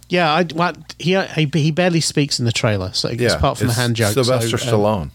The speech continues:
Speaker 2: Stallone.
Speaker 1: <laughs> is that who it is?
Speaker 2: Yeah. Uh, I know a bunch of these characters are gonna die in the movie.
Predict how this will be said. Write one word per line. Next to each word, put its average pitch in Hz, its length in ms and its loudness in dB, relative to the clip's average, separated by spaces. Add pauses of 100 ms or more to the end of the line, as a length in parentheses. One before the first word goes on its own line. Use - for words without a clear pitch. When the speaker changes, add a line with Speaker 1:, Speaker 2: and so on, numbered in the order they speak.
(680)
Speaker 2:
Stallone. 156 240 -2
Speaker 1:
<laughs> - 80 -6
is 143 120 0
that 151 160 0
who 147 100 2
it 135 200 -2
is? - 300 -6
Speaker 2:
Yeah. 92 280 -6 (1160)
Uh, 117 200 2
I 131 180 2
know 139 240 2
a 127 60 2
bunch 117 280 -2
of 113 60 -2
these 104 160 2
characters 101 420 0
are 87 40 -4
gonna 85 180 0
die 82 220 2
in 73 80 -2
the 71 60 -4
movie. 60 400 -6